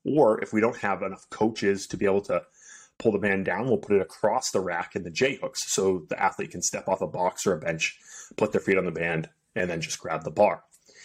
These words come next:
So I wanna find a band that only allows them to get however many reps I'm programming, whether it's one, three, or five. Keep the reps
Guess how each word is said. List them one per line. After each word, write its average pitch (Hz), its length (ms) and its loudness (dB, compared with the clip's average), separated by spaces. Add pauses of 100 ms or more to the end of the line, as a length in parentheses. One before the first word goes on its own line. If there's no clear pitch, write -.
(340)
So 98 340 2 (400)
I 113 80 0
wanna 151 220 0
find 127 320 2
a 98 40 2
band 101 540 0
that - 260 0
only 180 300 4
allows 113 500 2
them 110 180 2
to - 140 -4
get 120 320 0 (500)
however 123 280 2
many 117 140 4
reps 104 260 2
I'm 92 100 -2
programming, 85 480 -4
whether 87 240 -2
it's - 160 -6
one, 107 460 2 (240)
three, 95 500 2
or 87 180 -2
five. - 500 -2
Keep - 280 0
the 123 80 4
reps 95 380 0